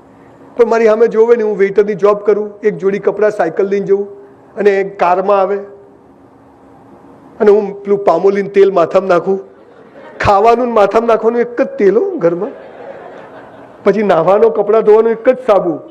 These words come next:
લાવ-, લાવતા હોય એના ટુકડા પાડે, મારી બા ઘ-, ઘસે જ બળે સાલું, મારી બા ઘસે જ જાય. મને કે, "મેલ ઉતરે?" કીધું, "ચામડી ઉતરે જ ભાઈ." આવા દિવસો એ કોણ જોવે?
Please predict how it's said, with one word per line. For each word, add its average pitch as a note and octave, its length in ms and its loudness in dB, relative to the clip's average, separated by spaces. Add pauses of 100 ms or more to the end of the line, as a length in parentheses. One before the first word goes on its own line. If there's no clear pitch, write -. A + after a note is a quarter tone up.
(280)
લાવ-, F#3+ 280 2
લાવતા F#3 320 0
હોય A#3+ 100 4
એના G#3+ 100 2
ટુકડા G#3+ 340 2
પાડે, G3+ 260 2
મારી A3 220 -2
બા - 260 -14
ઘ-, - 540 -8
ઘસે A3 320 0
જ C4+ 80 -2 (220)
બળે C4+ 240 6
સાલું, B3+ 400 2 (240)
મારી B3 180 0
બા C#4+ 180 4
ઘસે C4+ 340 2
જ D4 40 -6
જાય. - 320 0 (520)
મને C4 120 2
કે, D4+ 120 -2
"મેલ C4 360 4
ઉતરે?" C#4+ 260 -2
કીધું, D#4 200 0
"ચામડી C#4+ 400 4
ઉતરે C#4+ 300 2
જ C4+ 80 0
ભાઈ." C4 260 2 (1400)
આવા A3+ 200 4
દિવસો B3 360 -2
એ A3+ 80 4
કોણ D4+ 260 2
જોવે? F3+ 320 0